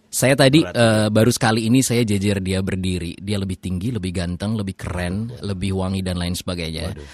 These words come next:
Speaker 1: Tapi porsinya adalah kalau saya tidak bisa, eh, menyaingi Stan-, tidak punya keunikan lain dibanding Stanley, eh, pasti saya nggak akan laku. Jadi skit-, seorang leader itu harus mencari, atau individu itu harus mencari keunikan.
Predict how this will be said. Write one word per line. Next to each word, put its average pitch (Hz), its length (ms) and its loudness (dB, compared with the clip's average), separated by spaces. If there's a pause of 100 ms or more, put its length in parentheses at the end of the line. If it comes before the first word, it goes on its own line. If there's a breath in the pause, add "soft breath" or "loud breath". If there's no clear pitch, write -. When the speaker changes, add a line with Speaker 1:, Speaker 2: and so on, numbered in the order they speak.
(160 loud breath)
Speaker 1:
Tapi - 200 -4
porsinya 113 400 0
adalah 92 240 -2
kalau 101 300 -4
saya 147 560 -4 (320 soft breath)
tidak 113 320 -4
bisa, 98 560 -2
eh, 87 400 -8
menyaingi 104 580 0
Stan-, 98 380 -4
tidak 123 240 0
punya 123 180 4
keunikan 117 460 2
lain 120 240 2
dibanding 92 320 -2
Stanley, 98 400 -2
eh, 90 480 -4
pasti 104 240 -4
saya 117 240 0
nggak 80 80 -2
akan 90 100 -4
laku. 87 220 -8 (420 loud breath)
Jadi 175 220 2 (240)
skit-, - 400 -6 (180)
seorang 139 380 0
leader 143 160 2
itu 156 160 0
harus 139 160 -4
mencari, 123 320 -2
atau 135 160 0
individu 160 400 4
itu 165 80 0
harus 147 160 0
mencari 123 240 0
keunikan. 101 480 -4